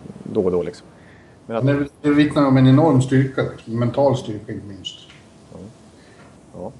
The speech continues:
Speaker 1: Laviolette har gjort underverk där.
Speaker 2: Mm.
Speaker 1: Kan man säga.
Speaker 2: Verkligen.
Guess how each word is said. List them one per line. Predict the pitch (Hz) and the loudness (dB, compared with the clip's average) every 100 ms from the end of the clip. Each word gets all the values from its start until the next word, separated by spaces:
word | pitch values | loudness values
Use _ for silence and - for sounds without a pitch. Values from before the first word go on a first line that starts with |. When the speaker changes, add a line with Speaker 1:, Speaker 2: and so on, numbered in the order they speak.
| - | -14
Speaker 1:
Laviolette | 110 127 139 139 165 - 156 | 0 4 6 6 2 -2 -2
har | 151 | 0
gjort | 143 147 | 0 -2
underverk | 131 135 135 | -4 -4 -6
där. | 87 - _ _ _ _ - | -12 -20 _ _ _ _ -12
Speaker 2:
Mm. | 123 135 | -4 -2
Speaker 1:
Kan | - - - - - - - - - | -4 -12 -20 -20 -20 -20 -20 -20 -20
man | 107 | -18
säga. | 98 82 - - _ - | -16 -18 -20 -20 _ 0
Speaker 2:
Verkligen. | 127 151 - 139 | 2 2 0 -2